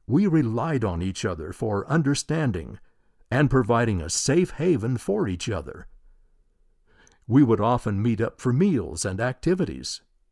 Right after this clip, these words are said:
Being in each other's company, sharing our love for the gospel, and supporting each other helped me deepen my faith and look forward to some of the social aspects of church.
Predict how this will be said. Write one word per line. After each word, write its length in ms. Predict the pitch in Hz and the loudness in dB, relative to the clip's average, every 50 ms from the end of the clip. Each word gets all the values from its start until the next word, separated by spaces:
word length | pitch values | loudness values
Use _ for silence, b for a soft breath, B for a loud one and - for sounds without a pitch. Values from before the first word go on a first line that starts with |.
| _ _ _ _ _ _ _ _ b b b b b b b b b b b - | _ _ _ _ _ _ _ _ b b b b b b b b b b b -2
Being 340 | 110 175 220 226 196 165 143 | 0 2 4 4 4 4 4
in 220 | 135 123 123 - | 4 4 2 2
each 300 | - 147 151 151 - - - - | 2 2 2 2 0 -6 -4 -4
other's 320 | 139 135 120 107 95 - | -2 0 0 -2 -2 -4
company, 560 | - - 131 120 113 - 87 - 64 62 - - - _ _ _ _ - | -6 -4 -4 -4 -4 -6 -8 -10 -12 -16 -16 -20 -20 _ _ _ _ -10
sharing 440 | - - 170 196 190 180 175 165 | -2 0 2 2 4 4 4 4
our 160 | 151 151 156 131 | 4 2 2 2
love 400 | 113 104 117 139 147 131 127 - | 0 0 0 2 2 0 -2 0
for 140 | - 147 | -2 0
the 100 | 123 127 | 0 0
gospel, 640 | 113 104 123 123 113 - - - - - 53 50 - _ _ _ _ _ _ _ - | -2 -2 -4 -2 -2 -4 -6 -6 -10 -10 -10 -12 -16 _ _ _ _ _ _ _ -6
and 240 | - 101 147 190 185 | -4 0 0 2 2
supporting 480 | - 160 143 - 180 196 208 190 170 160 | 2 0 0 0 2 2 2 4 2 2
each 220 | 160 147 - - | 0 0 -2 -2
other 400 | 131 165 165 107 69 - - - _ _ _ _ _ _ _ _ _ _ | -2 -2 -2 -4 -6 -10 -12 -16 _ _ _ _ _ _ _ _ _ _
helped 300 | - 120 131 170 - - | -2 -2 -2 -2 -2 -2
me 200 | - 127 135 139 | 0 2 2 2
deepen 440 | 113 95 90 127 139 - - 123 113 | 2 2 2 2 2 4 2 0 0
my 280 | 98 92 95 135 175 160 | 0 0 -2 -2 -4 -4
faith 560 | - - - - - 73 71 - - - - - _ _ _ _ _ _ _ | -4 -2 -2 -2 -2 -4 -6 -12 -16 -20 -20 -20 _ _ _ _ _ _ _
and 240 | - 98 123 123 104 | -4 -2 -2 0 2
look 220 | 113 120 127 - - | 0 0 0 -2 -4
forward 500 | - 147 139 139 120 92 90 90 90 - | -4 -2 -2 -2 -2 -4 -6 -8 -8 -8
to 140 | 107 101 | -6 -4
some 260 | - - 143 123 120 120 | 0 0 2 2 2 0
of 80 | 95 | 0
the 100 | 90 90 | -2 -6
social 540 | - - - 143 151 165 - - 156 135 139 | -8 -4 -2 -2 -2 -2 -2 -2 -4 -4 -2
aspects 640 | 156 147 127 - - - 95 98 92 - - - | -4 -2 -4 -4 -4 -4 -6 -8 -8 -8 -6 -4
of 200 | 113 110 110 98 | -2 -2 -2 -4
church. 640 | - - - 127 123 80 - - - - - - | -6 -6 -4 -4 -4 -4 -6 -10 -12 -14 -14 -14